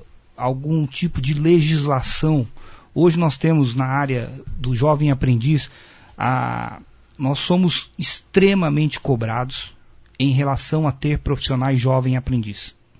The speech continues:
Só que o mercado da construção procura e não encontra esse, esse profissional, não existe no mercado. Os nossos parceiros,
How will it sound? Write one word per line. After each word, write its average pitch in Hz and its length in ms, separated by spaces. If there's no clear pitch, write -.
Só - 260
que 175 120
o - 20
mercado 170 520
da 156 80
construção 165 360
procura 175 640
e 165 100
não 175 180
encontra 185 400
esse, 123 360
esse 127 180
profissional, 127 460
não 165 160
existe 170 420
no 131 80
mercado. 117 440
Os 123 200
nossos 156 240
parceiros, 139 880